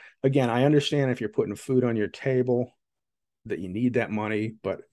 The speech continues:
in the long run, it's gonna come back to hurt you if you don't do these things. So, you know, knowing who to have on your team a-, and what other V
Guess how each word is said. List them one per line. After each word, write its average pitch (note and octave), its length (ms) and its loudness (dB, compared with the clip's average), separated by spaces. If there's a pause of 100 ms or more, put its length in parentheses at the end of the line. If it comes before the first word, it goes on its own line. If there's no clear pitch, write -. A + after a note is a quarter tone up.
(140)
in G#2+ 120 -2
the A2 120 0
long C3 300 2
run, G2+ 340 0 (600)
it's B2 200 0
gonna B2 180 2
come F#2+ 260 -2
back G2 300 -2
to - 80 -10
hurt - 320 2
you G2 180 -6
if - 160 -10
you E2+ 80 -4
don't F#2+ 340 -6
do F#2 140 -6
these D#2 240 -10
things. - 300 -10
So, D#2+ 240 -4
you F2+ 80 -8
know, F2 100 -8
knowing G#2+ 520 -2 (240)
who C#3 100 6
to A#2 80 6
have G#2 240 0
on F#2 120 -8
your E2+ 140 -8
team G2+ 540 -6 (720)
a-, F#2+ 160 -4
and F#2 340 -6
what G2+ 140 2
other G2 160 2
V F#2+ 260 -2